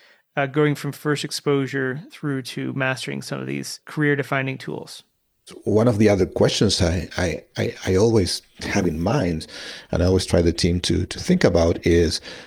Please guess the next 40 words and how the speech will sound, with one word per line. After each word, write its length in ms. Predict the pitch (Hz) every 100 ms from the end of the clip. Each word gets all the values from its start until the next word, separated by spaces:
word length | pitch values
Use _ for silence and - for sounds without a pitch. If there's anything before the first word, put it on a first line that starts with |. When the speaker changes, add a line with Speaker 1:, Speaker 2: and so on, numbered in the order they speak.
| _
Speaker 2:
when 280 | 85 87 107
is 240 | 143 - - -
somebody 420 | - 110 95 78
ready 320 | 76 78 78
for 180 | - -
Fusion? 500 | - 80 76 73 - _ _ _ _ _ _ _ _ _ _ _ _ _ _ _ _
When 200 | 110 147
is 120 | 170
the 60 | 104
moment 360 | 95 101 107
in 100 | 90
which, 320 | 82 78 - - _ _ -
if 320 | 92 - -
you 220 | 92 92
do 280 | 85 87 92
that, 580 | 78 80 80 62 - - _ _ _ _ _ _ _ _ _ _
you're 240 | 80 95 92
not 300 | 87 82 -
forcing 420 | - 85 87 78
the 100 | 71
other 120 | 73
person 320 | - 73 82
to 140 | - - _
crash 460 | - 90 73 73 -
in 160 | 71
flames, 680 | - 87 80 64 60 - -
<laughs> 0 |
right? 240 | - 104 - 160 185 170 -
When 240 | 82 85
they 220 | 87 80
just 340 | - 82 - -
get 320 | 78 - -
to 280 | 85 73 -
a, 40 | -
a 220 | - -
place 280 | - 87 -
which 120 | 82
is 100 | 85
totally 440 | 87 82 78 78 80
alien 420 | 78 69 69